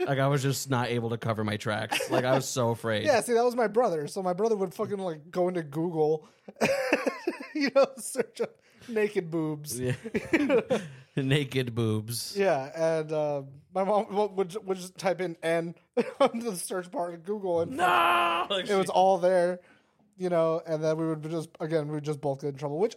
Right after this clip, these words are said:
Speaker 2: honestly, for a while there, like, it was kinda my mom's fault, 'cause my mom used to work from home,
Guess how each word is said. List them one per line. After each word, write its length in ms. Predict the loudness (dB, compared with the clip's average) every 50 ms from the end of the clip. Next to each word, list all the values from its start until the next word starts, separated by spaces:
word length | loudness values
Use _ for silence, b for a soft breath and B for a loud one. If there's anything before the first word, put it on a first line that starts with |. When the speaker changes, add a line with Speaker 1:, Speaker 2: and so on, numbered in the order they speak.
| -8 -6
Speaker 2:
honestly, 380 | -4 -2 -2 -4 -4 -6 -8
for 180 | -4 -2 0 0
a 60 | 2
while 300 | 2 2 2 2 0 0
there, 200 | -2 -2 -2 -2
like, 200 | -2 -4 -4 -8 _
it 40 | -8
was 140 | -8 -8 -6
kinda 180 | -6 -6 -6
my 140 | -4 -4 -6
mom's 300 | -6 -6 -8 -8 -10 -12
fault, 220 | -10 -12 -12 -12 -12
'cause 100 | -14 -12
my 80 | -10 -8
mom 220 | -6 -6 -6 -6
used 140 | -8 -10 -10
to 60 | -10
work 300 | -10 -10 -8 -10 -10 -10 -10
from 140 | -10 -12 -10
home, 320 | -8 -8 -8 -8 -10 -12